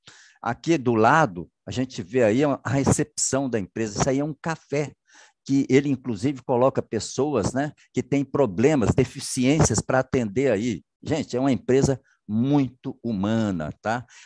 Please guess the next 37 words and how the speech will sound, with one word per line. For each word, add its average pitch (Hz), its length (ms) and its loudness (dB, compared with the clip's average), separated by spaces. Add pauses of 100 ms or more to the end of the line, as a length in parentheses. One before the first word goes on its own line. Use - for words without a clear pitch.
O 120 100 -6
que 160 140 2
essa 156 220 4
empresa 104 500 2
faz 101 560 0
de 104 100 -8
beneficência 107 960 -2
em 92 100 -2
todos 135 360 -2
os 120 160 -6
países 104 460 2
onde 98 200 0
ela 92 140 2
atua 120 440 -4 (320)
não 117 320 0
é 135 300 0
brincadeira, 127 680 -2
é 143 40 2
muita 131 560 0
coisa, 117 460 -8 (200)
muita 131 540 2
doação 110 720 0
pra 92 140 -4
crianças, 92 840 0
pra 95 200 -6
asilos, 90 800 -6
entende? 101 360 -4
Creches, 110 420 2
é 143 180 -2
incrível 113 480 0
a 76 100 -6
coisa. 76 260 -8 (240)
Isso 247 200 0
vai 190 180 8
acontecer 120 500 0
no 104 120 0
Brasil 95 420 0